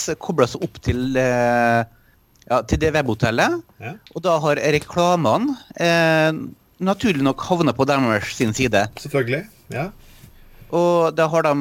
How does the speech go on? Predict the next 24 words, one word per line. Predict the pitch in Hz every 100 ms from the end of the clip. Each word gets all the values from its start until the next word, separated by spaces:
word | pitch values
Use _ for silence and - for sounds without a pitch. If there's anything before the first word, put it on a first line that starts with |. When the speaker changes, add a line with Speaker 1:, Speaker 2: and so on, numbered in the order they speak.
| 139
Speaker 1:
gått | 147 147
klart | - 175 170
ut | 226
og | -
sagt | 196 -
at, | 170 - -
eh, | 165 175 175 170 170 -
«Nei, | 117 117 110 113 107 80 71 67 -
det | - 87 120 113 110
her | 135 127
vil | 127 101
vi | 98
ikke | 120
ha | 104
noe | 98
mer | 101 104 95
av.» | 85 85 98 _ - - _ _ _ _ -
Speaker 2:
Og | 381 127
det | 123
Speaker 1:
Eh, | 139
Speaker 2:
er | 139
Speaker 1:
det | 156
Speaker 2:
faktisk | 117
et | 127 -